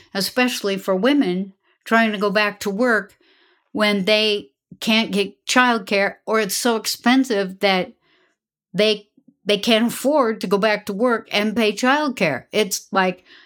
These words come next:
I go back to work, I get, you know, four thousand dollars a month, and it costs me four thousand dollars a month for childcare. Well, I think I'll just stay home and take care of my own child because it's not gonna do me any good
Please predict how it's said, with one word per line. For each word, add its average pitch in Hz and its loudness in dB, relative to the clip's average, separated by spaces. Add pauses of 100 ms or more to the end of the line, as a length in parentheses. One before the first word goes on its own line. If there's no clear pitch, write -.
I 202 0
go 226 2
back 208 0
to 233 -8
work, 240 0 (300)
I 214 0
get, 214 0 (600)
you 202 0
know, 190 0
four 214 0
thousand 208 0
dollars 196 0
a 185 0
month, 208 0 (480)
and 214 0
it 226 -6
costs 214 0
me 208 -2
four 202 2
thousand 196 0
dollars 202 0
a 196 0
month 196 -2
for 196 -6
childcare. 196 0 (680)
Well, 202 0 (220)
I 220 0
think 233 0
I'll 214 2
just 196 -4
stay 208 2
home 220 0
and 196 -4
take 202 0
care 214 2
of 202 -2
my 202 0
own 202 -2
child 233 0
because 196 -2
it's 190 -8
not 202 -4
gonna 196 -2
do 190 -2
me 185 4
any 170 0
good 160 -2